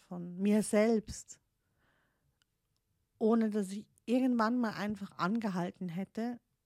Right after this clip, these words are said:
und hingeschaut hätte. Klar hatte ich diese Eingebung. Natürlich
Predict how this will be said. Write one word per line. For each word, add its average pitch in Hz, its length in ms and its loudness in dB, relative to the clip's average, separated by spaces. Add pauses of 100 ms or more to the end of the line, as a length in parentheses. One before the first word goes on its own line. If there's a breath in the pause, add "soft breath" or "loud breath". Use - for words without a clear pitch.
(240)
und 196 160 -8
hingeschaut 226 920 -4
hätte. 185 280 -20 (1160)
Klar 330 360 4
hatte 254 220 0
ich 196 120 -8
diese 208 280 -6
Eingebung. 175 800 -6
Natürlich 269 800 -2